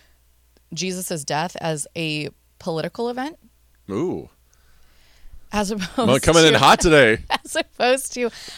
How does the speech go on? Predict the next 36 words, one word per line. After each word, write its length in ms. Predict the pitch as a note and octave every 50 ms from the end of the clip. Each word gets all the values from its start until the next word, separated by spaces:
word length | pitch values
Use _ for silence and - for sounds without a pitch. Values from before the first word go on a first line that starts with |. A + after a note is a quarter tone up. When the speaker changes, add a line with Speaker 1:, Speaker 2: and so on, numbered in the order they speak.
| - - -
Speaker 1:
well, 100 | E4+ F#4
I 80 | G4
just, 240 | F#4+ G4 F#4 - - -
it 160 | - D#4 -
makes 240 | C#4+ D4+ E4 - -
so 120 | - E4 D4+
much 200 | D4 C4+ - B3
more 160 | A#3+ A#3+ A3
sense. 760 | - - - - G4+ A4 A4+ - - - - - - - -
Speaker 2:
You 60 | G2+
should 160 | - - G2
never 160 | G2 G#2 A2 A2
talk 180 | - A2 G2
about 220 | F#2+ F2 E2+ D#2+ -
politics 420 | - - F2+ F2 - F#2 E2+ -
or 60 | F#2+ F#2+
religion, 420 | F2+ D#2+ E2+ G2 F#2+ F#2 E2 D#2+
but 200 | D#2+ E2 D#2+ -
politics 380 | - F2+ E2+ - - - - -
and 120 | G2+ A#2
religion. 280 | G#2+ F2+ E2+ - F3+ F#3+
Speaker 1:
We're 80 | G#3+
gonna 180 | G#3+ A3+ A3 G3+
do, 120 | F#3 G3 -
we're 120 | G#3 A#3
gonna 100 | C#4 - F#3+
Speaker 2:
Green 80 | F#3+
light. 60 | F#3+ F#3
Speaker 1:
combine 200 | G3+ G#3+ A3 A3+
'em 80 | A3
and 120 | G#3 G3+ F3+
do 100 | F#3 E3
both, 500 | C#3 F3+ G3+ A#3 G3 E3 E3 - - - -
and 160 | F#3+ F#3+ F#3
maybe 240 | F#3+ F#3 F#3+ G#3 G3+
two, 560 | - - - - G3+ G3 G3 F#3+ F#3 F#3